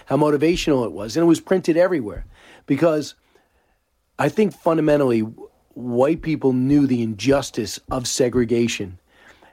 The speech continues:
and they didn't know what to do about it. Just like in slavery, you talk, you read Jefferson, you read Washington, they go,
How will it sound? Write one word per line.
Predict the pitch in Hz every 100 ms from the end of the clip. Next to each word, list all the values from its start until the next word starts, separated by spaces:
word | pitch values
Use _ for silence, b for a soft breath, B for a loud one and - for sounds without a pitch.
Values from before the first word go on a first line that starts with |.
| b _ -
and | 139
they |
didn't | 202
know | 202
what | 170
to | 135
do | 131 120
about | 95 76
it. | - _ _
Just | 202 202
like | 214 208
in |
slavery, | 180 - 147 143 113
you | 139
talk, | - 208 165
you | 170 180
read | 208 151
Jefferson, | 170 165 175 165
you | 147
read | 147 139
Washington, | 143 147 123 113
they | 127
go, | -